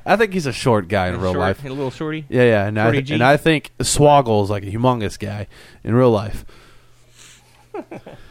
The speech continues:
Speaker 2: No, he's just, he's just bulky. See, Bray Wyatt's listed as six three.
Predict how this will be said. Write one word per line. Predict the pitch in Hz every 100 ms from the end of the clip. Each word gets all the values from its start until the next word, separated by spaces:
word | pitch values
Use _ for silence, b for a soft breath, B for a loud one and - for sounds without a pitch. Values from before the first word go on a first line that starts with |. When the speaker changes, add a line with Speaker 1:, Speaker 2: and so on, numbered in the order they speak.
| b b b -
Speaker 2:
No, | 98
he's | 123 147
just, | 123 104 90 107
he's | 117
just | 117 92 -
bulky. | 101 98 - 92 b b b
See, | 170
Bray | 160 202
Wyatt's | 165 175 123
listed | 113 131 - 101
as | 92
six | - 95 -
three. | - 95 98 95